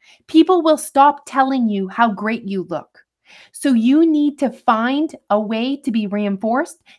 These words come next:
to be connected to who you wanna be, other than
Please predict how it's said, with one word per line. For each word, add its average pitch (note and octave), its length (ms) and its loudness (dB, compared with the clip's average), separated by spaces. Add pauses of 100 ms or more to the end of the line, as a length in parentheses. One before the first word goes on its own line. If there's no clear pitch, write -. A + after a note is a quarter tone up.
to C4 80 -2
be A#3 140 0
connected A#3 680 -2
to A3+ 100 -4
who C#4 240 -4
you B3+ 180 -2
wanna A#3 300 0
be, A3+ 320 -4 (400)
other D4+ 420 4
than B3 400 0